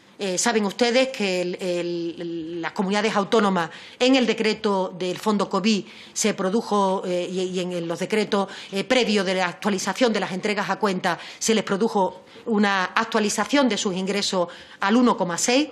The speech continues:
que era la previsión que tenía el Gobierno a comienzo de este año, eh, igualmente, eh, con la pie se hace lo mismo, que no se había hecho hasta la fecha,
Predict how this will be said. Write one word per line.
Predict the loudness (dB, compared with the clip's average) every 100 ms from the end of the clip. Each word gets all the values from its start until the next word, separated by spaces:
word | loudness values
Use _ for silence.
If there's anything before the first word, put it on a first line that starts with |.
| -8 -6
que | -2
era | 2
la | 2 0
previsión | -2 -2 2 4 4 2 -6
que | -6
tenía | -4 0 0
el |
Gobierno | 0 0 0 0 -2 -2
a | -2
comienzo | 0 0 0 0 -2 -2 -10 -2
de | 0
este | 2 2
año, | 4 6 6 4 0 -8
eh, | -2 0
igualmente, | 4 4 4 4 4 4 2 0 -4 -4
eh, | -2
con | 2 4
la | 4
pie | 4 6 4 0
se | -2
hace | -2 2
lo | 4
mismo, | 6 8 8 6 2 -4
que | -4
no | -2
se | -4
había | -2
hecho | -4 -4 -4 -4
hasta | -4 -2
la | -2
fecha, | 0 0 0 0